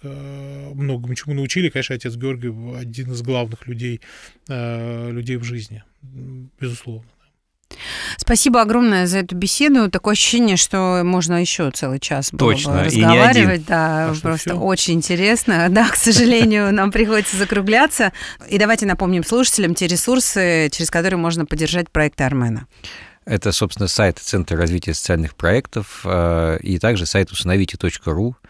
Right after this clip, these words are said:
Speaker 3: Это проекты Армена, и мы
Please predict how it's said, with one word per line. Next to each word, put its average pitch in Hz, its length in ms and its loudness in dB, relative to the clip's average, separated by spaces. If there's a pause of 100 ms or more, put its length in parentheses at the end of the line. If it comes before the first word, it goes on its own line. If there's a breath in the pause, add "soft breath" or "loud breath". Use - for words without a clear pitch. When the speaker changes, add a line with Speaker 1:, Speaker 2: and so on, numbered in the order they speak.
(440 loud breath)
Speaker 3:
Это 82 440 -4 (320)
проекты 85 480 -2
Армена, 92 640 -4 (400 loud breath)
и 87 260 0
мы 87 400 0